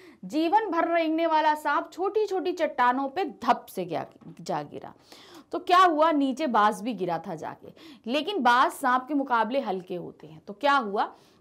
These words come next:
वो थोड़ा सा जाके आगे गिरा, जाके पानी में गिरा। ये क्या हुआ, थोड़ी चट्टानों के पास पानी में जाके गिर गए सांप। सांप का शरीर तो भारी होता है, तो वो गया और जाके तुरंत धप से, मतलब वो थोड़ा सा आगे भी नहीं बढ़ने पाया और तुरंत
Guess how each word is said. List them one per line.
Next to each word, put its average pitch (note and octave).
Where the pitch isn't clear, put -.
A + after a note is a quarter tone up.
वो D#4+
थोड़ा D4
सा E4
जाके A#3+
आगे C4+
गिरा, G3
जाके E3+
पानी D#4+
में E4+
गिरा। B3
ये D#4+
क्या E4+
हुआ, B3+
थोड़ी D#4
चट्टानों B3
के C#4
पास A#3+
पानी A#3
में B3
जाके F#3
गिर E3
गए E3
सांप। -
सांप D3+
का E3+
शरीर F3+
तो G#3+
भारी C#4+
होता D#4+
है, B3
तो G3+
वो G#3
गया A3
और A#3
जाके G#3
तुरंत D4+
धप A3+
से, -
मतलब F#3
वो A#3+
थोड़ा B3
सा D4
आगे B3+
भी C4+
नहीं B3
बढ़ने G3+
पाया G3
और -
तुरंत C4